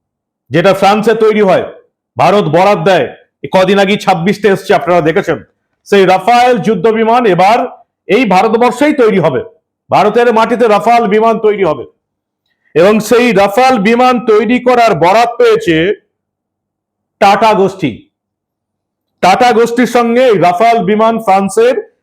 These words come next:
যারা তৈরি করে, অনেকে বলেন দাসল্ট অ্যাভিয়েশন, ফ্রান্সের উচ্চারণ বুঝতেই পারছেন, কেউ বলে দাসো অ্যাভিয়েশন। এই দাসো অ্যাভিয়েশনের সঙ্গে টাটা গোষ্ঠীর চুক্তি হয়েছে,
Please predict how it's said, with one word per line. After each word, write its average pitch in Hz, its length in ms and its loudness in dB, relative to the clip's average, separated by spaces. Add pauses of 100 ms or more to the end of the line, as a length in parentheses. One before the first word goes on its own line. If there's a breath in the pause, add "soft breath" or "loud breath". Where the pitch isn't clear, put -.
যারা 180 280 0
তৈরি 196 460 -2
করে, 226 300 0 (460)
অনেকে 170 320 -2
বলেন 180 300 0
দাসল্ট 220 500 0
অ্যাভিয়েশন, 214 800 0 (480)
ফ্রান্সের 180 380 0
উচ্চারণ 208 400 0
বুঝতেই 175 280 -2
পারছেন, 202 340 -2
কেউ 180 160 0
বলে 180 180 2
দাসো 139 540 0
অ্যাভিয়েশন। 190 560 -2 (380)
এই 143 180 -2
দাসো 214 320 2
অ্যাভিয়েশনের 233 640 0
সঙ্গে 226 360 -2
টাটা 226 420 0
গোষ্ঠীর 214 380 -4
চুক্তি 175 240 -6
হয়েছে, 143 220 -4